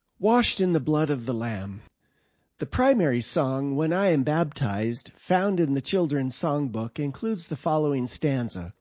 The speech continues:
quote, "I know when I am baptized my wrongs are washed away, and I can be forgiven and improve myself each day," end quote. While the second line of this stanza presents a doctrine taught throughout the scriptures,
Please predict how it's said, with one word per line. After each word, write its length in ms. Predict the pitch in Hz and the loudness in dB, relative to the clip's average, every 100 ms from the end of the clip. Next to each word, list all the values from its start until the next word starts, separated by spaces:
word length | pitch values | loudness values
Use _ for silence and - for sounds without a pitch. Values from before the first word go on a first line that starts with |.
| _ | _
quote, 420 | - 147 175 - - _ _ - | 2 4 4 0 -10 _ _ 2
"I 120 | 156 | 4
know 220 | 196 247 | 6 6
when 180 | 233 190 | 6 4
I 140 | 175 | 4
am 100 | 156 | 2
baptized 800 | 139 151 160 139 147 127 131 - | 2 2 2 0 0 0 0 -2
my 240 | 143 131 127 | -2 0 0
wrongs 500 | 135 160 180 165 156 | 2 2 0 -2 -2
are 100 | 139 | 0
washed 440 | 139 143 139 - | 0 -2 -2 -2
away, 560 | 135 135 123 98 98 - _ _ _ | 0 0 0 -2 -6 -10 _ _ _
and 160 | 139 135 | 2 4
I 160 | 165 | 4
can 200 | 175 151 | 4 2
be 120 | 151 147 | 2 0
forgiven 720 | - 135 160 151 143 131 110 | 0 2 4 4 0 -2 -2
and 200 | 147 147 | 0 0
improve 440 | 131 - 254 165 | 0 2 2 2
myself 520 | 117 120 - 127 127 | -2 -4 -2 -4 -2
each 280 | 135 - - | -4 -4 -2
day," 460 | 135 117 95 104 110 _ _ _ | 0 0 -2 -8 -14 _ _ _
end 160 | 117 113 | -8 -6
quote. 400 | - 143 82 - - _ _ | -2 -2 -2 -8 -20 _ _
While 180 | 180 196 | 4 4
the 120 | 170 | 2
second 480 | 170 277 277 208 147 | -2 -2 0 -2 0
line 360 | 139 139 147 156 | 0 2 2 2
of 160 | 127 | 0
this 160 | 151 135 | -2 -4
stanza 500 | - 147 131 127 139 | -2 0 0 -2 -4
presents 640 | - 151 127 175 170 - | -2 -2 0 0 -2 -4
a 40 | 139 | -2
doctrine 540 | 147 147 - 147 139 | 0 -2 -2 -2 -2
taught 260 | 160 131 - | -2 -4 -4
throughout 380 | 139 135 143 | 0 2 0
the 100 | - | -2
scriptures, 840 | 120 - 180 - - 98 98 113 | -6 0 0 0 -4 -6 -6 -8